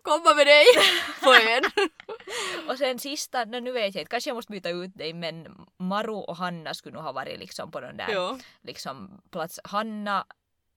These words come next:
Speaker 2: ja, nej, jag måste välja Maru. För Maru är också sån där, alltså om jag skulle vilja att någon kompis skulle fara med i det här selvyntiet.
Speaker 1: Ja.
Speaker 2: Jag skickar faktiskt länk till henne, just de söker nya.
Speaker 1: Ja, precis.
Speaker 2: Så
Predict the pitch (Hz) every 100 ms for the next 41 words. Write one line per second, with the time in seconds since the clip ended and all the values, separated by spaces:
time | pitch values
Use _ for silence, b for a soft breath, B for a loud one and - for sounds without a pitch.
0 | _ 233 359 311 262 - 220 240 285 -
1 | - 220 220 185 165 143 170 b b -
2 | 202 254 277 247 196 202 185 180 165 165
3 | - 175 185 180 190 196 190 160 156 175
4 | 175 165 - - 156 _ 156 160 - -
5 | - 165 151 151 147 139 - 160 156 151
6 | 156 208 156 123 170 - - 202 185 190
7 | - - 180 170 160 - 170 156 - 156
8 | 135 104 147 - 151 139 - 117 - -
9 | 175 160 208 - 349 233 - 226 226 185
10 | 147